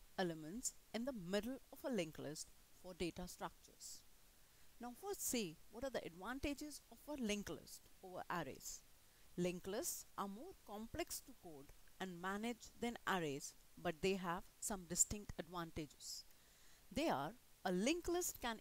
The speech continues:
easily grow and shrink in size. That is,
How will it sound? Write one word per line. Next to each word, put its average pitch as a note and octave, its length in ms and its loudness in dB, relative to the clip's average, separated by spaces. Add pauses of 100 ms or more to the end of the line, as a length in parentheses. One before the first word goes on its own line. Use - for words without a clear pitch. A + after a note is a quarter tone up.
easily C4+ 480 4 (160)
grow A3 200 -8 (360)
and F#3+ 220 0
shrink C4+ 340 0
in F3 140 0
size. - 540 2 (460)
That D#4 220 6
is, E3 260 4